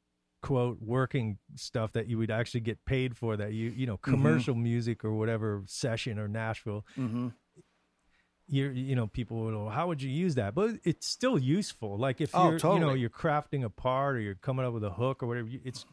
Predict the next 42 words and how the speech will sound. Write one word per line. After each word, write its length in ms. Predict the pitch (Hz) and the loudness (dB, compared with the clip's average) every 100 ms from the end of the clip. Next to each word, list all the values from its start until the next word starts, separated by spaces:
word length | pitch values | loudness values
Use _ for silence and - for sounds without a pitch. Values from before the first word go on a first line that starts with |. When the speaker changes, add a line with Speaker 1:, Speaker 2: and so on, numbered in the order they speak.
| - | -10
Speaker 1:
you 140 | 120 | -8
gotta 320 | 135 185 208 135 | -2 0 0 2
know 180 | 147 | 2
where 160 | 165 127 | 2 2
you're, 220 | 104 92 87 _ | 0 -4 -10 _
you're 240 | 101 101 95 101 | -10 -8 -8 -10
going, 360 | 107 139 147 98 | -6 -4 -2 0
man. 80 | 160 | 2
You 60 | |
Speaker 2:
Yeah. 140 | 196 135 | 2 2
Speaker 1:
gotta 200 | 139 147 | 0 2
know 120 | 131 | 2
your 160 | 110 104 | 0 -2
chord 260 | - 120 | -2 4
Speaker 2:
Well, 240 | 170 220 196 | 6 6 6
Speaker 1:
tone. 80 | |
Speaker 2:
and, 220 | 180 180 180 | 4 2 4
and, 300 | 165 165 - | 2 2 2
and 320 | 156 156 - _ - | 2 2 -2 _ -12
for 180 | - 139 | 2 6
me, 480 | 139 196 170 156 - 135 | 8 8 6 2 -2 -4
especially 420 | - 170 - 143 | 2 2 4 2
if 100 | 127 | 4
I'm 140 | 131 | 2
playing, 280 | 113 143 139 | 4 4 6
like, 180 | 123 - | 4 2
the 80 | 113 | 2
mandolin 600 | 120 131 143 127 123 117 | 4 6 6 6 4 2
or 80 | |
something, 440 | 110 123 117 131 127 | 0 0 0 2 2
which 160 | 120 | 4
I 80 | 123 | 2
do 240 | 117 139 143 | 2 2 2
f-, 220 | - - - | -2 -12 -4
frequently, 580 | 139 165 127 123 123 - _ _ _ _ _ | -2 0 -2 -4 -4 -8 _ _ _ _ _
uh, 320 | 131 131 120 113 _ _ 156 | 2 2 0 -4 _ _ -2
you 140 | 151 | 2
know, 300 | 143 131 123 - - - - | 4 4 0 -8 -14 -12 -12
you 380 | - - 143 151 | -12 -8 0 4
get 180 | 165 - | 4 4
some 180 | 165 143 | 4 6
guy 480 | 143 147 147 139 | 6 4 2 0